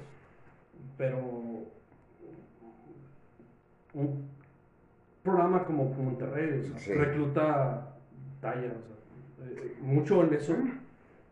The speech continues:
Speaker 1: <coughs> tiene que ver, o sea,
Speaker 2: Sí.
Speaker 1: ellos siempre lo dicen, o sea, yo
Speaker 2: Sí, claro.
Speaker 1: puedo puedo
Speaker 2: Es que hay un arquetipo del jugador, güey. Este, el liniero tiene que medir de esto a este, pesar esto, es el corredor
Speaker 1: Tiene
Speaker 2: así,
Speaker 1: sus estándares,
Speaker 2: claro,
Speaker 1: o
Speaker 2: güey,
Speaker 1: sea, y
Speaker 2: claro.
Speaker 1: tienes que cumplir esos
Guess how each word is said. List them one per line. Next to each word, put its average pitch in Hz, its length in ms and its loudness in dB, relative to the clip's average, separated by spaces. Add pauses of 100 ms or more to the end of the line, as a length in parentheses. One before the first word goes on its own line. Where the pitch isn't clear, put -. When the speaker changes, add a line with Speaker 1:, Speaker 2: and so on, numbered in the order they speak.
(140)
Speaker 1:
<coughs> 214 420 10
tiene 170 220 6
que 180 100 4
ver, 139 240 4 (420)
o 131 80 -4
sea, - 400 -6 (920)
Speaker 2:
Sí. - 180 -8 (260)
Speaker 1:
ellos 135 240 4
siempre - 260 2
lo 117 120 0
dicen, - 260 -4
o - 40 -10
sea, 110 120 -12
yo 139 340 6
Speaker 2:
Sí, 147 240 -2
claro. 160 240 4
Speaker 1:
puedo - 240 -4 (100)
puedo 175 600 4 (140)
Speaker 2:
Es 135 120 2
que 175 80 10
hay 175 60 10
un 180 60 10
arquetipo 139 500 10
del 160 140 12
jugador, 110 440 8
güey. 95 140 0 (180)
Este, 123 480 6
el 147 100 12
liniero 165 360 12
tiene 185 260 8
que 180 80 6
medir 135 320 8
de 139 160 10
esto 135 200 6
a 143 100 8
este, 185 180 8
pesar 123 320 6
esto, 123 200 4
es 117 140 2
el 101 120 2
corredor 107 320 4
Speaker 1:
Tiene 190 180 12
Speaker 2:
así, - 180 6
Speaker 1:
sus - 80 6
estándares, - 400 6
Speaker 2:
claro, 101 100 4
Speaker 1:
o 87 60 2
Speaker 2:
güey, 82 120 -2
Speaker 1:
sea, - 140 -4
y 127 40 -4
Speaker 2:
claro. 117 160 0
Speaker 1:
tienes 135 200 4
que 135 60 0
cumplir 143 300 0
esos 139 140 -2